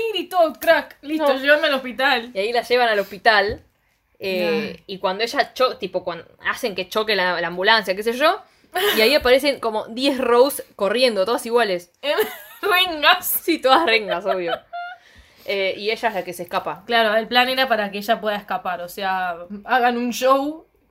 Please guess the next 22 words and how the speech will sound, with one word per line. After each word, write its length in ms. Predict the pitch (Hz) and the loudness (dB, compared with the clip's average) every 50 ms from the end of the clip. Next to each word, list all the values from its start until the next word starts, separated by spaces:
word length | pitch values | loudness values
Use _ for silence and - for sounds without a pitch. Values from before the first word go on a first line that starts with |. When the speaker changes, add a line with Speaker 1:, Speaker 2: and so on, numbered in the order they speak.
| _ _ _ _ _ _ _ _ _ - - _ - | _ _ _ _ _ _ _ _ _ -20 -20 _ -2
Speaker 1:
pa-, 720 | 202 208 202 196 202 208 202 196 202 214 208 208 208 214 214 214 | 0 2 4 4 4 4 4 2 2 2 2 0 0 -2 -4 -4
cosa 300 | - 247 240 226 233 214 | -2 -2 -2 -2 -2 -4
para, 460 | 196 196 190 190 185 185 185 185 180 180 | -4 -2 0 0 0 0 -2 -2 -4 -6
mm, 300 | 180 180 180 185 190 185 - - | -10 -12 -14 -14 -14 -16 -16 -14
di-, 320 | 202 220 220 208 208 - | -10 -10 -8 -8 -10 -12
di-, 280 | 160 175 214 220 214 - 196 - | -12 -10 -10 -10 -10 -12 -12 -4
ah, 440 | - 285 370 427 403 381 339 285 - - | 2 2 4 4 4 2 2 0 -2 -6
¿cómo 140 | 311 214 | -6 -4
es? 60 | 208 339 | -2 0
Speaker 2:
Distraer. 460 | 339 233 226 226 226 220 190 170 233 | 4 6 6 8 8 6 4 2 0
Speaker 1:
Distraer. 540 | 262 240 - 269 262 262 269 285 294 302 - | -4 -8 -4 0 0 2 2 2 0 0 0
Speaker 2:
Y 60 | 180 180 | 0 -2
ahí 120 | 185 214 | -2 -2
está 260 | 208 - - 214 214 | -2 0 0 0 0
con 320 | 208 196 185 185 180 180 180 | 0 -4 -6 -6 -8 -12 -14
Lu-, 160 | 202 190 - | -14 -14 -8
con 420 | - 190 185 185 185 185 185 190 | -6 -4 -4 -4 -6 -8 -12 -10
Luisa 420 | 202 233 247 240 - 302 294 - - | -10 -10 -10 -8 -4 -4 -2 -2 -4
y 60 | 185 | -6
con 140 | - 170 170 | -8 -6 -6
el 100 | 170 165 | -6 -8
pibe. 300 | 180 165 147 143 156 | -8 -10 -10 -10 -14